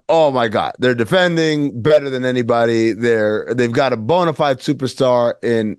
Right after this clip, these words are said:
Anthony Edwards. They're, they've all bought into their roles or accepting their roles. Karl Anthony Towns is playing well. Rudy Gobert is playing well. Kyle Anderson's playing well, et cetera, et cetera. Naz Reid, I could go on.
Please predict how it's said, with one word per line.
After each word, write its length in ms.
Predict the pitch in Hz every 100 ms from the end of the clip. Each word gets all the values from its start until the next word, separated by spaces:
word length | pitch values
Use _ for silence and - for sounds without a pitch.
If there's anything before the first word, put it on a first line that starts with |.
| -
Anthony 480 | 120 117 113 107 104
Edwards. 720 | 98 95 95 92 85 - - _ _ _ -
They're, 460 | 101 120 117 117 120
they've 240 | 123 113 _ -
all 380 | 165 175 170 147
bought 380 | 120 147 151
into 220 | 143 139 131
their 160 | 120
roles 400 | 117 123 123 110
or 60 | 98
accepting 520 | - 139 120 - 120
their 140 | 113
roles. 360 | 110 110 110 101
Karl 260 | - 110 107
Anthony 320 | 101 87 85
Towns 400 | - 139 135 123
is 80 | 110
playing 360 | - 123 120 107
well. 420 | 113 117 113 113
Rudy 240 | 104 98 82
Gobert 420 | 80 71 127 131
is 120 | 120
playing 340 | - 123 113
well. 280 | 110 117 113
Kyle 340 | 98 95 73 90
Anderson's 560 | 147 156 135 - 120
playing 420 | - 135 120 113
well, 380 | 113 113 110 101 _ - _
et 160 | - 98
cetera, 280 | 131 120 113
et 80 | 98
cetera. 300 | 123 113 110
Naz 300 | 104 95 87
Reid, 340 | 123 117 107 - - _ -
I 40 |
could 160 | 90 87
go 220 | 98 113
on. 380 | 127 117 107